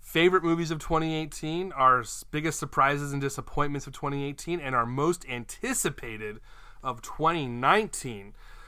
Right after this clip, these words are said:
Uh, what's coming next? Another episode of the Damage Control Podcast coming next week. I have no idea what the topics will be. I'm assuming we will talk about Glass at least a little bit. Um,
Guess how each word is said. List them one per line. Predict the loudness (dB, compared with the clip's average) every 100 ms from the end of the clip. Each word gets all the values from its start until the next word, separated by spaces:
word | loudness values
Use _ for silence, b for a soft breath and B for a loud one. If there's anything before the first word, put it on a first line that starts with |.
| b b
Uh, | -2 2 2
what's | 2 4 2
coming | 2 0 2 0
next? | 0 -2 -2 -4
Another | 0 4 4 4 2
episode | 0 -2 -2 2 2
of | 0
the | -4
Damage | -4 -2 -2 -4
Control | -6 -4 -2 0
Podcast | 2 2 -2 -6 -6
coming | -6 -4
next | -6 -8
week. | -8 -8 -4
I | -4
have | -4
no | 0 4 6
idea | 6 2
what | -4
the | -6
topics | -4 -4 -4 -8
will | -8
be. | -8 -10 B B 0
I'm | 2 2
assuming | -2 -2 0 2 0
we | 0
will | 0
talk | 2 2 4
about | 2 0 0
Glass | 4 8 8 4
at | -10
least | -12 -8
a |
little | -4 -2 -4
bit. | -8 -12 -16 b b b b -6
Um, | 0 2 4 2 -2 -8 -10